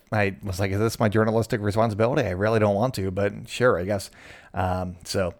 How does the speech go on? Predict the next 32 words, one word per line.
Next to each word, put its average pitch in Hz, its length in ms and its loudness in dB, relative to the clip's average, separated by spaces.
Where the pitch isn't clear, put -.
uh, 85 220 -4
still 135 300 2
getting 117 200 4
my, 98 360 0
my 95 140 -2
bearings 95 440 2
on 90 300 -2
that 90 200 -2
front. - 520 -6
But 101 140 -2
speaking 120 360 4
of 107 100 2
tweets, 113 380 0
uh, 98 200 4
Jesus 123 380 4
Luzardo, 110 400 6
who 104 100 4
was 98 140 2
just 98 220 0
traded 101 280 2
to - 60 -8
the 104 60 -2
Miami 98 320 0
Marlins, 110 420 4
he 113 100 0
said, 98 220 2
"Prayers 120 300 4
up 113 160 4
for - 80 -8
my 110 140 2
man 104 240 2
Seabass, 123 560 4